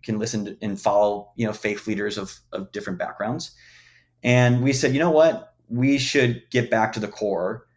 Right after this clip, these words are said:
of one of the reasons we started this company is to get the communication amongst our,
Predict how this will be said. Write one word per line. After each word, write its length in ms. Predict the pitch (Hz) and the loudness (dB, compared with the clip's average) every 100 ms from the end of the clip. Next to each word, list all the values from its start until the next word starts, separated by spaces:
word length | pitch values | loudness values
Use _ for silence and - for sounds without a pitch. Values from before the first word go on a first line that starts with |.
| _ _ | _ _
of 280 | - 101 98 _ _ _ | -6 -6 -6 _ _ _
one 180 | - 117 | -2 0
of 60 | 117 | 2
the 80 | 110 | 4
reasons 340 | 113 107 98 | 2 2 -4
we 100 | 98 | -4
started 280 | - 101 95 | -2 -2 -2
this 120 | 95 | -6
company 600 | - 135 117 101 101 - | -4 -4 -2 -4 -6 -8
is 180 | - 107 | -6 -6
to 100 | - | -6
get 300 | 123 117 117 | -4 -2 -2
the 60 | 117 | -4
communication 800 | - 110 104 - 104 - 98 95 | -4 -4 -4 -6 -6 -6 -6 -6
amongst 580 | 98 95 95 98 92 - - | -4 -4 -4 -4 -8 -12 -8
our, 320 | 95 95 98 | -4 -4 -8